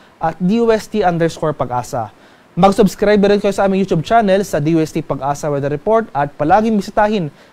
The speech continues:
ang aming official website sa pag-asa dot D U S T dot gov dot P H.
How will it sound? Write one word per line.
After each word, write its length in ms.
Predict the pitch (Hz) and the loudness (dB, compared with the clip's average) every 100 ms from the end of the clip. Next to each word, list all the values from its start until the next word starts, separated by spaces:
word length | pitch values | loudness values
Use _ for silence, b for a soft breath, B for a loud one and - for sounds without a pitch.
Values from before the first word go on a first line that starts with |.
| b - | b -8
ang 80 | 143 | -2
aming 160 | 175 180 | -2 -2
official 360 | 165 196 - 151 | -4 -6 -4 -4
website 560 | 151 214 175 233 180 - - | 0 0 0 0 0 -2 -12
sa 160 | - 151 | -18 -14
pag-asa 640 | - 131 165 208 214 151 | -10 -2 0 0 0 0
dot 160 | 165 - | 0 -2
D 120 | 170 | 0
U 40 | |
S 160 | 156 143 | 0 -2
T 160 | 165 143 | -6 -4
dot 160 | 127 | -4
gov 160 | 131 120 | -4 -6
dot 160 | 123 | -8
P 240 | - 113 110 | -10 -14 -14
H. 320 | 104 - - | -16 -20 -20